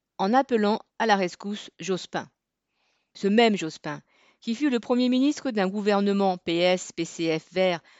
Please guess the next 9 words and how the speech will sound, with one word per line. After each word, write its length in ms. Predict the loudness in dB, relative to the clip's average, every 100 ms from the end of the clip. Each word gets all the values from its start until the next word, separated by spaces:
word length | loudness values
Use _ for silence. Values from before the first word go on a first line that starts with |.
| _ _
de 60 | -4
mille 120 | 0
neuf 140 | 0
cent 100 | -2
quatre-vingt-dix-sept 960 | -2 -2 -2 -2 -2 -4 -2 0 0 -6 _
à 120 | -8 -6
deux 160 | -6
mille 200 | -8 -6
deux, 200 | -4 -4